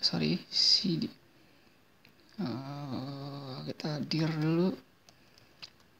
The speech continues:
Directory kita bisa buka. Misalnya downloads. C D download.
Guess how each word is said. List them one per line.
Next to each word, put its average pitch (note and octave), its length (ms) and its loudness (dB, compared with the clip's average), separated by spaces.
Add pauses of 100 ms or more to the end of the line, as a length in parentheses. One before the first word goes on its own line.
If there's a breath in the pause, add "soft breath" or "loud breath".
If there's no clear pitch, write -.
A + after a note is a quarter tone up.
(260)
Directory D#3 960 -4
kita E3+ 240 -6
bisa D#3 320 -2
buka. D#3 480 -6 (800 soft breath)
Misalnya D#3+ 400 0
downloads. D#3 800 6 (840 soft breath)
C E3 320 4
D F3 320 4 (2250 soft breath)
download. D#3 560 6